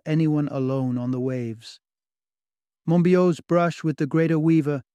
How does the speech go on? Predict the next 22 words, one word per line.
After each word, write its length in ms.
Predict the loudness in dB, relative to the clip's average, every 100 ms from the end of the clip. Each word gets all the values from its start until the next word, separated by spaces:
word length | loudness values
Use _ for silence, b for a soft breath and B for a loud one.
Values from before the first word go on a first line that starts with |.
| _ _ _ -6
was 160 | -2
a 80 | -2
stark 480 | -4 -2 0 0 0
reminder 500 | 0 2 2 0 -2
of 200 | -4 -6
the 80 | -4
wild 560 | -2 0 0 0 -2
thrills 600 | -4 0 2 2 -2 -6 -16 _ _
that 160 | -6 -4
the 100 | -6
sea 420 | -4 0 2 2
still, 640 | -2 -10 0 2 2 -2 -8 _ _ _ _
on 180 | -2 0
occasion, 640 | -2 -2 0 0 -4 -10 -12 _ _ _ _ _ -4
bestows 680 | -4 -4 0 2 4 2
upon 380 | 0 0 0 2
those 320 | 2 0 0
willing 420 | 0 2 4 2
to 100 | 0
venture 640 | -4 -2 -2 0 -2 -4 -4 -2
into 360 | -2 0 0 -2
its 220 | -4